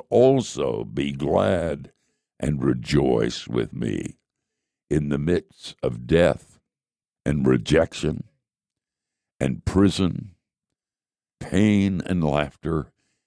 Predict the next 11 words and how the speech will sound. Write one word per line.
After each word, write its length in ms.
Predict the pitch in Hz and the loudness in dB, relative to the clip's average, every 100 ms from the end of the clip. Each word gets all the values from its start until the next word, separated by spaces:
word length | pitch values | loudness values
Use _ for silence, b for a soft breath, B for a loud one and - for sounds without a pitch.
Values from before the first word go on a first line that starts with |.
| _ _ | _ _
there 240 | 62 80 | 2 2
was 560 | 71 69 78 80 67 - - | 4 2 0 -2 -6 -10 -6
an 200 | 69 64 | -4 -4
amazing 1040 | 60 64 78 92 120 123 - - 85 82 | -6 -6 -2 0 2 0 -2 -4 -4 -8
identification 1500 | - 78 57 - 92 92 107 - 82 - - 80 - 82 80 - _ _ _ _ | -8 -10 -12 -8 -2 2 0 0 -4 -2 -4 -4 -4 -2 -4 -8 _ _ _ _
of 200 | 64 65 | -6 0
the 120 | 78 | 0
Christians 840 | - - - - - 53 53 71 - | 0 -2 -2 -2 -4 -4 -2 -6 -2
with 220 | 64 64 | -2 0
one 260 | 64 62 | -2 -2
another. 420 | 60 60 55 50 | -2 -2 -4 -6